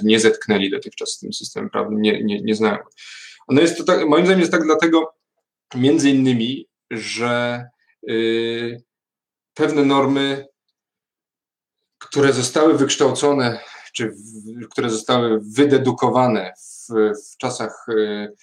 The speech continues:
minionych, w, historycznie gdzieś tam obowiązywały i miały swoje uzasadnienie, a nawet porównując z analogicznymi normami gdzieś w innym systemie prawnym, w innej części świata, y, pewnie doszlibyśmy do wniosku, że były po prostu duchem swoich czasów,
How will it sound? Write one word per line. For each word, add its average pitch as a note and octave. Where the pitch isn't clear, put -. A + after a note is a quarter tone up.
minionych, B2+
w, G#2
historycznie C3
gdzieś B2
tam B2
obowiązywały A#2
i A2
miały A#2+
swoje A#2
uzasadnienie, A2+
a B2
nawet D#3+
porównując D3
z -
analogicznymi C#3
normami C3+
gdzieś C3
w -
innym F#3+
systemie B2+
prawnym, G#2+
w G#2
innej B2
części B2
świata, A#2+
y, A#2+
pewnie D3
doszlibyśmy D3
do D3
wniosku, C#3
że D3
były E3
po F#3+
prostu F3
duchem D#3+
swoich C#3+
czasów, B2+